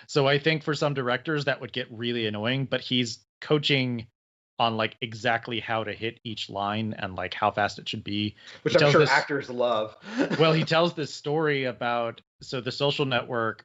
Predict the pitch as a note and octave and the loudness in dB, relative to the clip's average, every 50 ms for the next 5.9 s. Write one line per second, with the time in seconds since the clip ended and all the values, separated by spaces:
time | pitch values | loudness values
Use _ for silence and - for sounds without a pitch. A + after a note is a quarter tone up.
0 | _ _ _ - C3+ B2 A#2 A2+ A2 G#2+ G#2+ G#2 G2+ A2 - - - - _ _ | _ _ _ -2 2 2 4 2 2 2 2 0 0 -2 -6 -10 -16 -20 _ _
1 | - - _ A#2+ B2 A#2+ - - - C3+ B2+ B2+ - A#2 A2+ A2+ A2+ A2 - - | -20 -20 _ -8 -4 -4 -4 0 0 0 0 0 -4 -6 -4 -2 -2 -4 -4 -8
2 | - - C3 A#2+ B2+ B2 A2+ A#2 A#2 G#2+ G#2 - - A2+ A2+ A#2 A2+ - B2 A2+ | -4 -4 -2 0 0 -2 -2 -2 -4 -4 -4 -2 -2 -2 -2 -2 -2 -2 -2 -2
3 | A2+ A2 G2 - G#2+ A2 A2+ C3 C#3+ D3+ D#3 D3+ - - - - A#2+ A2+ G#2+ G#2 | -2 -4 -2 0 0 2 4 6 6 6 4 2 -4 -10 -4 0 2 2 4 2
4 | G2+ G2+ G2+ G2+ G2+ F#2 - - - - _ _ _ _ _ _ _ - C3 B2+ | 2 0 -2 -6 -8 -10 -12 -18 -20 -20 _ _ _ _ _ _ _ 0 2 2
5 | - B2+ A#2+ A2+ A2 A2+ G#2 F#2+ A2+ G#2+ G2+ G2+ G2+ G2+ G2+ G2 G2+ | 2 2 0 0 0 -2 -2 -2 -2 0 2 2 2 0 -2 -4 -10